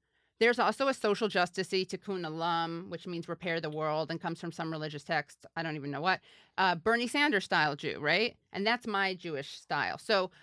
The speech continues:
the summer camp that I go to, for example, is a secular Jewish summer camp. And I went there and I made a documentary about it called Commie Camp, which I think I may rebrand as Resistance Camp. What do we think? Could be good, right? And what we do is not only do we commemorate the Holocaust,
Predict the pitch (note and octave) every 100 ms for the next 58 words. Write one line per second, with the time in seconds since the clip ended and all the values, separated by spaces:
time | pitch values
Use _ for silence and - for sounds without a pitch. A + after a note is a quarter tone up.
0 | _ G3 - E4+ G4 C4+ A3+ G3 E3+ D#3+
1 | E3+ D3+ C#3 F3 - D#3 D3+ D3 E3 D#3
2 | D3+ - A#3 C4+ G#3 F3 E3+ - D#3+ D3
3 | D#3+ D3 - E3 D#3 D#3 D#3 D3+ D#3 D#3+
4 | D#3+ D#3+ D#3 D#3 D3+ D3 E3 D#3 D#3+ E3
5 | F#3+ - E3 - E3 F3+ A3 A#3 A#3 G3+
6 | G#3+ F4+ G#4 D#4 B3 G3+ F#3 G3+ F3 D3+
7 | E3 D#3+ F3 - D#3 - D#3+ E3 E3+ F3
8 | - C3+ - - F#3 F3 F3+ G3 D3 F#3+
9 | - - - - - A3 A3+ G#3+ G#3+ C#4+
10 | G4 B3 G3 G3 F#3 G#3 C4 D#4+ D#4+ A3
11 | G3+ - F#3+ F3+ E3+ E3 E3 A3 G#3 D#3+
12 | D3+ D#3+ -